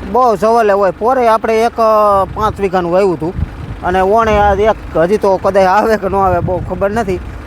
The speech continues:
બરોબર. તો પોરે વાવ્યું હતું અને, અ, ઓણે એક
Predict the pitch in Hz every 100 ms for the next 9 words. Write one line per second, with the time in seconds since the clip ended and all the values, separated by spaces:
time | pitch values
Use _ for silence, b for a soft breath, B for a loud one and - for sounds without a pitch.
0 | - 170 202 220 202 190 - 220 226 226
1 | 226 233 233 240 226 226 - - - -
2 | 175 190 196 196 190 185 180 175 - -
3 | - - - 175 180 180 190 220 214 202